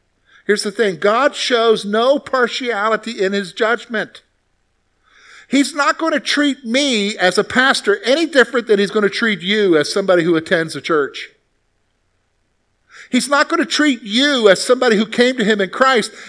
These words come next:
any different than anybody else in the world. He looks at you individually. He shows no partiality.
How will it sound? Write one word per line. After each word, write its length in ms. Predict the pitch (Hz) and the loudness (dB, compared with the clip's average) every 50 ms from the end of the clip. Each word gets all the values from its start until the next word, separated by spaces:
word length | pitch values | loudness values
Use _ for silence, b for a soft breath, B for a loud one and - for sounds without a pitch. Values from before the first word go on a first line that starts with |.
| B B | B B
any 200 | 240 277 320 330 | 2 2 4 2
different 400 | 320 311 277 - - 277 240 - | 2 2 2 2 4 2 0 2
than 140 | 247 226 214 | 2 2 4
anybody 560 | 214 226 262 262 214 233 233 226 226 220 208 | 4 2 2 2 4 4 4 4 6 6 6
else 260 | 220 233 220 226 - | 6 6 4 2 0
in 180 | - 240 214 208 | 0 0 2 4
the 60 | 202 | 4
world. 640 | 196 180 196 214 220 220 214 202 185 160 - - B B B B B B | 2 2 2 2 4 6 6 8 6 6 4 2 B B B B B B
He 320 | B - 240 262 262 254 208 | B 0 2 2 2 2 4
looks 320 | 202 247 269 254 - - | 6 6 4 4 2 -2
at 240 | 277 247 196 - - | 0 0 0 -2 -4
you 180 | 233 240 247 - | -6 -4 -2 0
individually. 1200 | 208 220 220 196 202 190 151 180 214 226 220 220 214 214 208 196 185 180 165 147 135 117 120 - - _ _ _ _ _ _ _ _ _ _ _ _ _ _ _ _ _ _ _ _ _ _ _ _ _ _ _ _ _ _ _ _ _ _ _ _ _ _ _ _ _ _ _ _ _ _ _ _ _ _ _ _ _ _ _ _ | 0 2 2 2 2 2 2 4 2 2 2 0 0 2 4 6 6 6 4 2 0 -4 -10 -18 -20 _ _ _ _ _ _ _ _ _ _ _ _ _ _ _ _ _ _ _ _ _ _ _ _ _ _ _ _ _ _ _ _ _ _ _ _ _ _ _ _ _ _ _ _ _ _ _ _ _ _ _ _ _ _ _ _
He 80 | - 262 | -6 -4
shows 340 | - - 320 285 285 233 240 | 0 4 4 6 6 4 4
no 220 | 285 285 294 302 | 4 4 4 4
partiality. 1160 | - - 285 277 247 - - 285 247 220 214 220 247 262 262 - - - 220 175 151 117 - | 2 2 2 2 2 2 0 0 2 2 2 4 4 4 2 2 2 0 -2 0 -2 -2 -6